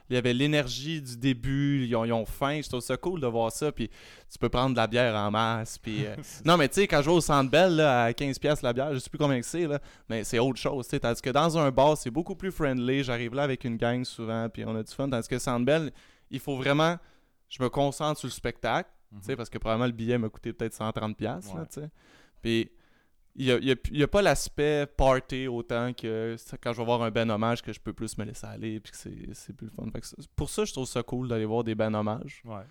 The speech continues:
Speaker 1: Mais des bands, des nouveaux bands, c'est plus enrichissant à aller voir, je trouve. Je, je, je me sens plus,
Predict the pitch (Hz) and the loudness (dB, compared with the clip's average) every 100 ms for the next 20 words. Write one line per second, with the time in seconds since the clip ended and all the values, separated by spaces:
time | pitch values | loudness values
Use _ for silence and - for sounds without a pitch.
0 | _ - 135 170 160 143 123 151 165 156 | _ -10 -4 -2 -2 -2 4 4 4 -2
1 | 113 123 131 127 120 127 147 143 _ _ | -4 -4 -2 -2 2 2 2 -4 _ _
2 | _ _ _ _ _ _ _ - 131 - | _ _ _ _ _ _ _ -8 -6 -2
3 | 160 170 165 - _ - 123 123 113 117 | 0 0 -2 -6 _ 0 0 0 -6 -8
4 | - 123 117 110 107 101 101 - - - | -8 -4 -2 -2 -4 -8 -12 -14 -18 -18
5 | - 113 113 - - 165 127 123 120 - | -12 -10 -10 -12 -18 -12 -2 0 0 2
6 | 135 123 - 151 165 170 | 2 2 0 0 2 0